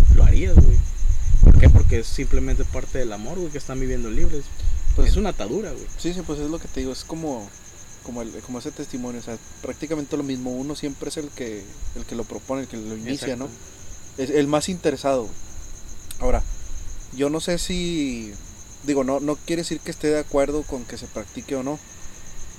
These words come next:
Speaker 2: mas sí respeto, güey, las ideologías de cada quien, güey, de, no sé, si la pareja quiere compartirse o intercambiarse con otros,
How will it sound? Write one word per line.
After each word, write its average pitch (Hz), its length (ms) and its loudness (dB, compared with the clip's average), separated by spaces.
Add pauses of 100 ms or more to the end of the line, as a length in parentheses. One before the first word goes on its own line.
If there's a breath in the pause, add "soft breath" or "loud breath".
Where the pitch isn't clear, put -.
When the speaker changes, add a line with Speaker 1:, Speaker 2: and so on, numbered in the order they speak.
(320)
Speaker 2:
mas 123 260 -10
sí 123 220 -10
respeto, 160 500 -6
güey, 117 260 -10
las 120 240 -10
ideologías 113 420 -12
de 123 80 -12
cada 113 200 -10
quien, 147 240 -10
güey, 117 160 -14
de, 98 80 -16 (300)
no 104 100 -18
sé, 107 220 -14
si 98 380 -18
la 104 80 -16
pareja 95 380 -16
quiere 139 460 -10 (880)
compartirse 113 540 -16
o 151 80 -8
intercambiarse 117 580 -14
con 135 160 -14
otros, 147 200 -14